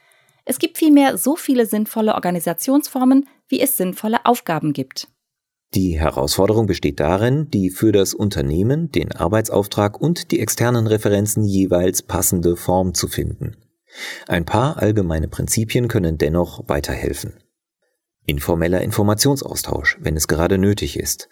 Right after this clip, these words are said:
Speaker 2: anstatt Informationsaustausch zu einem vorgegebenen Zeitpunkt.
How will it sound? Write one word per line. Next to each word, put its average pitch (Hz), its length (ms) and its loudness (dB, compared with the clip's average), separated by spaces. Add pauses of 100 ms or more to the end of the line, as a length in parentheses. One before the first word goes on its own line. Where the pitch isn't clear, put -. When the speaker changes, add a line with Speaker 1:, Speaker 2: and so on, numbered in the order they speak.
(340)
Speaker 2:
anstatt - 580 -2
Informationsaustausch 73 1200 -2
zu - 180 -2
einem 80 360 -2
vorgegebenen 71 760 0
Zeitpunkt. - 680 -6